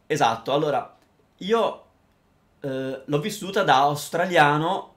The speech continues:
dove tu-, in Australia dove tutto funziona quasi perfettamente e quindi noti di più, però io mi metto nei panni del-, dei nostri studenti,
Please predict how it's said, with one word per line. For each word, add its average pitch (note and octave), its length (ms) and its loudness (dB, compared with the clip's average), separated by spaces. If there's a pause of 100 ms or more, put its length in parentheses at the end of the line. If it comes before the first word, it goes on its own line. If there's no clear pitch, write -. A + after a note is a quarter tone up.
(120)
dove D3 420 0
tu-, D#3+ 300 -12 (100)
in C#3 80 -6
Australia D3 420 2
dove B2+ 180 -8
tutto D3+ 260 -10
funziona B2+ 840 -6 (580)
quasi A2+ 320 0
perfettamente C#3+ 1000 -2 (680)
e - 120 -2
quindi F#3+ 300 -2
noti D#3+ 320 -2
di C3 100 -6
più, D3+ 300 -4
però F3 180 2
io A3 220 4
mi F#3 80 -6
metto F3 260 -6
nei D#3 140 -4
panni F#3 420 -4
del-, C#3+ 360 -2
dei C#3 180 -2
nostri G#3 320 -4
studenti, D3 760 -4